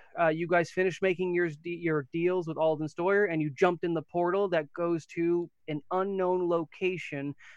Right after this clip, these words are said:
that Derleth Gerson has been using for his research studies. Not sure, but you do know that he did bring the Vermilion Blur with him,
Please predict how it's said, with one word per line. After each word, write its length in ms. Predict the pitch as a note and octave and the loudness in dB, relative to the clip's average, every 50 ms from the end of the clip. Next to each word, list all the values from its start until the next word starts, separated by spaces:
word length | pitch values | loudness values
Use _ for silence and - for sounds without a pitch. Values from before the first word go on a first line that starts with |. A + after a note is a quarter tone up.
| _ _ - | _ _ -2
that 280 | D3+ D3 C#3+ C#3+ - - _ _ - | 0 0 0 0 -2 -6 _ _ -10
Derleth 300 | D3 E3 E3 E3 E3 D#3+ - - | -6 -4 -2 -2 -2 -4 -6 -6
Gerson 400 | - F3 F3+ F3 D#3+ - - D3+ | -4 -2 -2 -2 -4 -6 -8 -6
has 180 | C3+ D3 D3 C3+ | -4 -4 -6 -6
been 200 | - D3+ D3 D3 | -6 -6 -6 -4
using 380 | D3 D3+ D3+ C3+ D3 D3 D3 C#3 | -4 -4 -4 -4 -4 -6 -6 -6
for 300 | - - D3 D3+ D3 C#3 | -6 -4 -4 -2 -2 -2
his 560 | C#3+ D3 D3 D3 D3 C#3+ C#3+ C#3 C3 - _ _ _ _ _ _ _ _ _ - | -2 -2 -2 -2 -2 -4 -6 -10 -12 -16 _ _ _ _ _ _ _ _ _ -6
research 540 | E3 F3 F3+ E3 - F#3+ F3+ F3 - - - | -4 -4 -4 -2 -2 -2 -2 -2 -4 -8 -16
studies. 600 | - - F3 E3+ E3+ F3 F3 F3+ F3 D#3+ - - _ | -8 -4 -2 -2 0 0 -2 -2 -4 -8 -10 -14 _
Not 300 | - D#3+ F3 F3+ E3+ - | -8 -4 -2 -2 -2 -4
sure, 500 | - - - A3+ G#3 F3 E3 D#3 D#3 D3+ - - | -6 -10 -6 -2 -2 0 0 -2 -2 -4 -8 -14
but 140 | C#3+ - - | -16 -12 -12
you 80 | D3 C#3 - | -12 -8 -4
do 180 | E3+ F3+ F#3 F#3 | -4 -2 -2 0
know 240 | F3 E3+ E3 E3 | 0 0 0 0
that 120 | D#3 D3+ C3+ | -2 -4 -4
he 160 | C3 C#3+ D3+ | -6 -6 -6
did 320 | D3 C3+ - E3 E3 D3+ C#3 _ | -6 -4 -6 -6 -6 -6 -10 _
bring 480 | - E3+ F#3 F#3 F3 D#3+ D3+ D3 C#3+ C#3+ - - - - - - - - | -6 -2 0 0 0 0 0 -2 -4 -6 -10 -12 -20 -20 -20 -14 -8 -4
the 120 | D3+ D3+ | -2 -2
Vermilion 520 | C#3 D3+ D#3 D#3 E3+ F3 F3 F3 E3+ E3 D#3 | 0 0 0 0 0 0 0 0 0 0 -2
Blur 480 | C#3+ D#3 D#3 D#3+ D#3 D3+ C#3+ C#3 C3+ C3+ | -2 -2 0 2 2 2 0 -2 -4 -4
with 260 | C3+ D3+ C#3+ C#3 - | -4 -4 -4 -4 -4
him, 320 | - B2+ A2+ - - B2+ | -8 -14 -14 -14 -16 -18